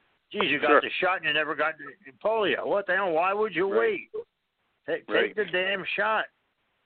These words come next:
Speaker 1: And people are
Speaker 2: Sure.
Speaker 1: backing off from it. "Oh, no, I'm gonna wait." Well, I know they're
Speaker 2: Yeah.
Speaker 1: younger and they don't have a lot of, but still, it, it, it's, it's crazy not to take the shot. And I mean,
Speaker 2: Sure.
Speaker 1: the first, uh, pro-, probably eight or ten million are gonna be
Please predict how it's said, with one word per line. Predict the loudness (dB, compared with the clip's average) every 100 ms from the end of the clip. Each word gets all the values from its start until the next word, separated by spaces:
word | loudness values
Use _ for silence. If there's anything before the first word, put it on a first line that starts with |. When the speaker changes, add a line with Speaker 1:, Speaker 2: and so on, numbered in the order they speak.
| -18 -16
Speaker 1:
And | -4
people | -4 -2 -2
are |
Speaker 2:
Sure. | -2
Speaker 1:
backing | 0 0 0 0
off | 0 0 -2
from | -4 -2
it. | 0
"Oh, | 0 0
no, | 0
I'm | 0 -2
gonna | 0 0
wait." | 0 -2 -4 _ _ _ _ _
Well, | -4 -2
I |
know | 0 2
they're | 2 2
Speaker 2:
Yeah. | 2 0
Speaker 1:
younger | 0 0 2
and | 0
they |
don't | 0 0
have | 0 0
a | 0
lot | 0 0
of, | -4 -12 _ _ _ _
but | -4 -4 -2
still, | -2 0 0 -2
it, | -2
it, | -4 -4 _
it's, | -4 -4 -6
it's | -4 -4 -4 -14 -16 -18 _ _ _ -8
crazy | 0 0 0 0 0
not | 2 0 0
to | -4
take | -2 -4 -4
the | -8 -4
shot. | -4 -4 -8 -16 -20 -20 _ _ _
And | 0 2
I |
mean, | 2 2
Speaker 2:
Sure. | 2
Speaker 1:
the |
first, | 2 0 -2 -4 0
uh, | 0 0 -2 -8 _ _ _ _ -8
pro-, | -8
probably | -2 -2 0 0
eight | 0 0
or | -2
ten | -2 -4 -2
million | 0 0 0
are |
gonna | -2 -2 -2
be | -4 -6